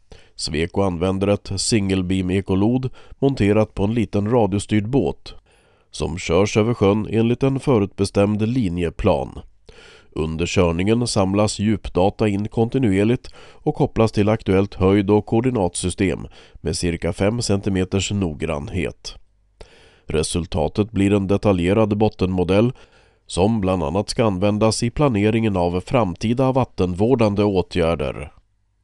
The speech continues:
Även provtagningar av vattnet görs. Parallellt med djupmätningen pågår även provtagningar av både vatten och sediment i sjön. Undersökningarna ska visa vilka insatser som behövs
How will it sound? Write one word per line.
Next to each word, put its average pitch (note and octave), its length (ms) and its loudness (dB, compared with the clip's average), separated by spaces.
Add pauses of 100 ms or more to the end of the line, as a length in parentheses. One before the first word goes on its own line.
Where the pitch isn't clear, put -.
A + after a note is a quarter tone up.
(500)
Även E2 500 -2
provtagningar G#2 1000 0
av G#2 200 2
vattnet F#2 560 -2
görs. A#1+ 440 -6 (920)
Parallellt A2+ 640 0
med G2 240 0
djupmätningen G#2+ 1120 -2 (100)
pågår E2+ 400 -2
även F2 320 -2
provtagningar G2+ 840 -2
av F#2+ 220 0
både D#2+ 300 -2
vatten A#2 480 -2
och A#2 260 -4
sediment G#2+ 600 -2
i A2+ 60 0
sjön. C#2+ 360 -4 (880)
Undersökningarna A2+ 840 0
ska A2+ 160 -2
visa F#2 380 0
vilka F2 360 0
insatser F#2 580 -2
som A#2 200 -4
behövs G#2+ 480 -2